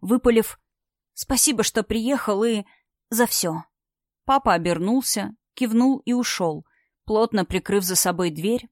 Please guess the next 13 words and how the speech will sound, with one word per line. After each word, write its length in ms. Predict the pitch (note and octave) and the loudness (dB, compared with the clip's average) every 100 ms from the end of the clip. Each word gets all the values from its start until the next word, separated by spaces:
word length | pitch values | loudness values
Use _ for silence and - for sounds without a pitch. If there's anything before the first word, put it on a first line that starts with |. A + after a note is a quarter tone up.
| - | -12
и 120 | C#3+ | -4
оставив 580 | G#3 G#3+ - G#3+ G#3+ - | -2 -2 0 0 -2 -4
меня 300 | G3 G3 G3+ | -4 -2 0
наедине 460 | G3+ F#3+ F#3 G3+ A#3 | 0 -2 -2 -2 0
с 80 | F#3 | 0
озвученными 680 | F3 F3+ A3 - F#3+ F#3 | -2 -4 -4 -2 -2 -2
им 240 | F#3 G3+ F#3 | -2 -2 -2
взрослыми 540 | E3 F#3 F#3 F#3+ F3 | 0 -2 -2 -2 -2
вещами, 640 | E3+ E3+ - G#3+ B3 G#3 G#3+ _ _ _ _ - | -2 -4 -2 2 2 0 -4 _ _ _ _ -4
которые 480 | C#4+ D4+ D#4+ D#4 | -2 0 2 2
ещё 300 | D4 - D4 | 2 2 0
предстояло 760 | C#4 C4 - - B3+ F#3 D#3 D#3+ | -2 -4 -4 0 2 2 0 -2
осмыслить. 640 | E3 D#3+ D#3 - D#3 - | -2 -4 -4 -4 -6 -8